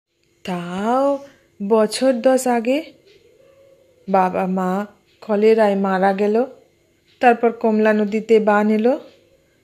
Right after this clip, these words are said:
ভাসিয়ে নিয়ে চলে গেল সব কুছ। আমাদের গাঁওটা আছে জানি, কিন্তু আর কার কাছে যাব মা?"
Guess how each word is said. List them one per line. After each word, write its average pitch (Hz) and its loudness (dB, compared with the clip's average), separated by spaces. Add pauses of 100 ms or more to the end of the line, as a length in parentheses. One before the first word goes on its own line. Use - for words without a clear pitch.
(120)
ভাসিয়ে 226 -2
নিয়ে 214 0
চলে 226 -2
গেল 247 0 (480)
সব - -6 (160)
কুছ। 302 -6 (1120)
আমাদের 254 -2
গাঁওটা 202 -4
আছে 208 -4
জানি, 185 -6 (760)
কিন্তু 185 -6 (500)
আর 240 -4 (120)
কার 202 0
কাছে 247 -2
যাব 190 -2
মা?" 180 -6